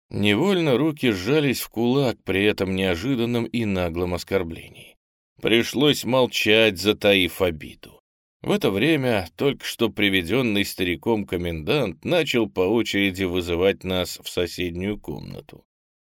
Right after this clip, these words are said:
С тяжелым чувством входил каждый из нас в эту комнату, где должен был решиться,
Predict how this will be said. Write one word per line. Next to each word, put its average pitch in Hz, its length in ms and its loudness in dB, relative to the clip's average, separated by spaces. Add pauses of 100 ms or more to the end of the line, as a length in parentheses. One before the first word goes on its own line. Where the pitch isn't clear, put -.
(160)
С - 140 -12
тяжелым 104 580 0
чувством 104 640 -2
входил 95 580 -2
каждый 104 520 2
из 90 120 -4
нас 101 320 0
в 95 60 -4
эту 87 240 -2
комнату, 113 640 -2
где 87 280 0
должен 127 460 2
был 113 220 0
решиться, - 680 -6